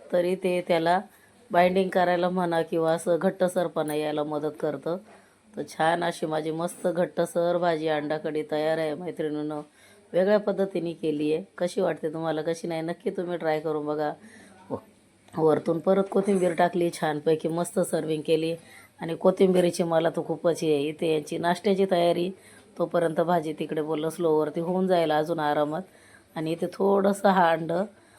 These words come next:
हाफ फ्राय, म्हणजे यांना हाफ फ्राय नाही आवडत, ते दोन्ही साईडने याला परतवायचं आहे. थोडंसं ब्लॅक पेपर आणि मीठ टाकून घेतलं आहे.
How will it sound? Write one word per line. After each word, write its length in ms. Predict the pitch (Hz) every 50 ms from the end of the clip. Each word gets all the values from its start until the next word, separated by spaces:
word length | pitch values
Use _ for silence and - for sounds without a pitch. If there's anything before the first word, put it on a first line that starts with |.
| - _ -
हाफ 280 | - 180 185 190 - -
फ्राय, 200 | 208 208 202 208
म्हणजे 220 | 208 214 202 202
यांना 240 | 196 196 202 208 202
हाफ 200 | 196 185 180 -
फ्राय 180 | 220 208 208 208
नाही 160 | 208 202 190
आवडत, 180 | 170 160 165 165 -
ते 80 | 175
दोन्ही 280 | 170 170 170 175 185 196
साईडने 400 | 190 196 185 170 160 165 165 165
याला 160 | 160 156 160
परतवायचं 580 | 156 - 170 160 156 - 175 170 175 175 - 175
आहे. 140 | 156 160 190 _ _ _ - - - - - - - - 147
थोडंसं 360 | - 180 165 175 175 - 190 175
ब्लॅक 240 | 175 175 170 165 - -
पेपर 260 | 180 175 - 185 175
आणि 220 | 165 160 165 170
मीठ 200 | 165 185 196 190 -
टाकून 320 | 202 190 190 196 185 185
घेतलं 300 | 180 185 175 180 - 156
आहे. 260 | 160 185 196 _ _